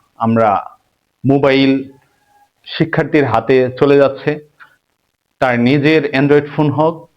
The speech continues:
কিংবা হচ্ছে তার অভিভাবকের, তার বাবা মায়ের, সে কিন্তু এই, এটা ব্যবহার করতেছে, প্রযুক্তিটা ব্যবহার করতেছে। তো সেক্ষেত্রে একজন শহরের অভিভাবক যেরকম সচেতন, তো গ্রামের অভিভাবক যদি আসলে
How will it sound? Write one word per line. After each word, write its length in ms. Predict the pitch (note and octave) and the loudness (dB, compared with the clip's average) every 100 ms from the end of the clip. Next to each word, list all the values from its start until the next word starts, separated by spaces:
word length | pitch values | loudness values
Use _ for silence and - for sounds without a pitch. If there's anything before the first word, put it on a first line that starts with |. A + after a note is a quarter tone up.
| - | -4
কিংবা 280 | F3+ F3+ | 0 0
হচ্ছে 440 | D#3 C#3+ C#3+ D3+ D3 - _ - _ | 0 -2 -2 -2 -2 -6 _ -20 _
তার 120 | C3+ | -2
অভিভাবকের, 720 | D3+ D#3+ D3+ D3+ A2+ G2 F#2+ | 2 2 4 2 0 -2 -6
তার 200 | F2+ A2 | -4 -2
বাবা 280 | G#2+ G#2+ B2 | 0 2 2
মায়ের, 340 | A#2+ A2 F2+ F2+ | 0 -2 -4 -10
সে 240 | - C#3+ | -6 -4
কিন্তু 380 | C#3 C#3+ C#3 C#3 | -2 -2 -2 -2
এই, 360 | C3+ C3 A#2 A#2+ _ _ _ _ - | 0 0 -2 -8 _ _ _ _ -8
এটা 160 | B2+ | -4
ব্যবহার 380 | C3+ C#3+ D3+ D3+ | 0 0 0 0
করতেছে, 400 | C#3 B2 - A2 | -2 -4 -6 -8
প্রযুক্তিটা 640 | G#2+ D3 D3 E3 E3 D3 B2+ | -2 0 0 -4 -2 0 0
ব্যবহার 380 | B2+ C3 A#2+ | -2 -2 -2
করতেছে। 560 | A2+ A2+ - - F2 D2 _ | -2 -4 -6 -18 -20 -20 _
তো 160 | B2 A2+ | -2 -2
সেক্ষেত্রে 640 | - C#3 F3 D#3+ B2+ C#3+ - - - _ _ | -2 -4 -2 -2 -2 -2 -10 -20 -20 _ _
একজন 200 | C3 C#3+ | 0 0
শহরের 640 | C#3+ - D#3+ F3+ F#3+ F3+ - | 0 0 0 2 0 0 -2
অভিভাবক 540 | C#3+ D3 D#3+ D#3 D3+ | 0 2 2 2 0
যেরকম 400 | C#3+ C#3+ D3+ D#3 | 0 0 0 0
সচেতন, 540 | D3 - D3 D3+ G2 A#2 - _ _ _ - | -2 -6 -4 -4 -4 -6 -10 _ _ _ -4
তো 100 | B2+ | -2
গ্রামের 440 | A2 B2+ D3 E3 | 0 0 0 0
অভিভাবক 640 | - E3 D#3+ E3 D#3 D#3+ | 0 0 2 2 0 0
যদি 200 | D3+ D#3 | 0 2
আসলে 520 | C#3 - D3 B2+ A2 | 0 0 -2 0 -2